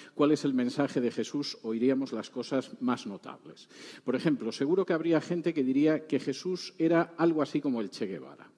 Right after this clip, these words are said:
No llevaba boina, pero era una especie de reformador social y finalmente lo acabaron crucificando,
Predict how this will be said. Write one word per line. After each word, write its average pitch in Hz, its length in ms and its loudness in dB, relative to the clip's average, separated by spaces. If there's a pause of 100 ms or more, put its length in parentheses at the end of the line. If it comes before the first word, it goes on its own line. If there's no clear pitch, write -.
No 143 140 0
llevaba 131 340 0
boina, 147 440 -2 (640)
pero 165 460 8
era 143 180 8
una 143 160 4
especie 143 460 4
de 120 80 4
reformador 117 580 -4
social 208 500 4
y 143 60 8
finalmente 147 720 2
lo 135 100 0
acabaron 131 440 0
crucificando, 139 840 2